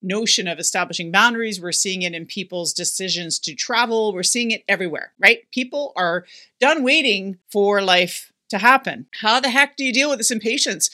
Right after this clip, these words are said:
when you've achieved or set a goal for yourself and you're not quite there yet, and you can kind of almost taste it, but it's just not there yet? How do you do that? So here's a few things,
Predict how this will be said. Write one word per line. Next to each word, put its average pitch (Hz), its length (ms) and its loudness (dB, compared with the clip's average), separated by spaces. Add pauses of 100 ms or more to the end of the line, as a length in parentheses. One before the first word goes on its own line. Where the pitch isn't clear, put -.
(260)
when 214 200 -2
you've 214 120 0
achieved 247 420 -2
or 214 60 0
set 240 260 0
a 202 60 -2
goal 208 280 2
for 240 100 -8
yourself 180 420 -2
and 175 100 -12
you're 160 100 -10
not 240 240 -2
quite 254 240 -2
there 208 200 2
yet, 156 300 -2 (100)
and 196 160 -2
you 185 60 -4
can 180 140 -10
kind 262 260 -2
of - 80 -4
almost 233 480 -2
taste 202 420 -4
it, 151 240 -6
but 170 160 -4
it's 160 220 -4
just - 180 2
not 170 220 -6
there 147 160 -4
yet? - 320 -10
How 180 100 -4
do 175 80 -2
you 165 60 -4
do 147 140 -10
that? - 220 -16
So 285 160 4
here's 381 200 4
a 466 60 0
few 392 160 2
things, 294 340 0